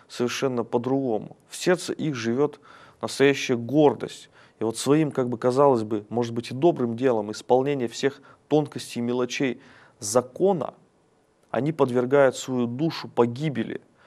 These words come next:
потому что в их сердце проникает тщеславие, гордость, а в их сердце проникают другие, а, чувства,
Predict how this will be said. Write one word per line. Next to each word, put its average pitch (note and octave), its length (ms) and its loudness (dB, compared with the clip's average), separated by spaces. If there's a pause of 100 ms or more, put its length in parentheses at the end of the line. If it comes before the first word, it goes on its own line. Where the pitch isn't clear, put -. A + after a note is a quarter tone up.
(200)
потому B2+ 320 -2
что B2 220 -4
в C#3+ 100 -2
их E3+ 80 -4
сердце C#3 400 -2
проникает A#2 640 -2 (680)
тщеславие, C3 640 2
гордость, B2 680 0 (480)
а G#2 200 -2
в A#2+ 100 -2
их C#3 80 -6
сердце - 480 -2 (300)
проникают A#2 480 -2
другие, C#3 600 -2 (640)
а, - 220 -14
чувства, - 680 -4